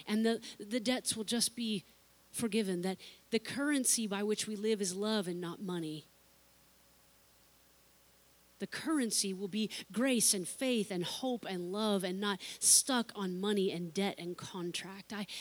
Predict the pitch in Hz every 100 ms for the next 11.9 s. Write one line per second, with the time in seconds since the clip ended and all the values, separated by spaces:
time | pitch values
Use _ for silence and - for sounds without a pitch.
0 | - 262 208 180 185 247 233 185 - 190
1 | 196 170 208 180 180 180 185 170 196 175
2 | 170 175 - - 254 170 131 - - -
3 | - - - - - - - _ - -
4 | - _ - - _ - - _ - -
5 | - _ 180 180 165 151 - 135 120 160
6 | - - - - - - - - - -
7 | - - - _ - - - - - 262
8 | 240 240 254 285 285 285 254 208 202 202
9 | - 196 175 175 190 254 233 220 202 175
10 | 202 - - 185 180 - 190 170 220 233
11 | 262 - - - 175 190 - 196 185